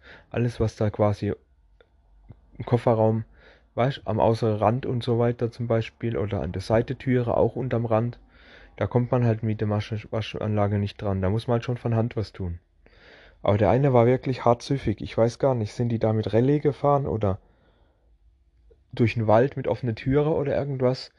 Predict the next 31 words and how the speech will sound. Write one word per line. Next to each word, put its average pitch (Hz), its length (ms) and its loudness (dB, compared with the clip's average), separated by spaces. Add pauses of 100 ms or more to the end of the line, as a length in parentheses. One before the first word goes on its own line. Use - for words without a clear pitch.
(280)
Das - 160 -12
ist 104 100 -6
so 175 120 0
dreckig 175 420 -6
gewesen, 151 560 -2
ich 165 120 -16
glaub's 117 320 -2
nicht. 92 200 -8 (1700)
Und 110 180 -2
dann 113 120 4
eine 110 100 4
halbe 113 260 2
Stunde 117 300 -4
vor 107 160 -6
Feierabend 107 600 0
war 98 100 2
dann 104 220 -2
echt - 360 -6
krass 113 280 -2
die 110 100 -4
Luft 120 280 -2
raus. 110 400 0 (560)
Ich - 80 -14
hatte 110 120 0
dann 107 160 0
einfach 113 340 0
keinen 113 280 -4
Bock 113 220 -4
mehr 98 160 0
auf 76 180 -4
nichts. - 520 -6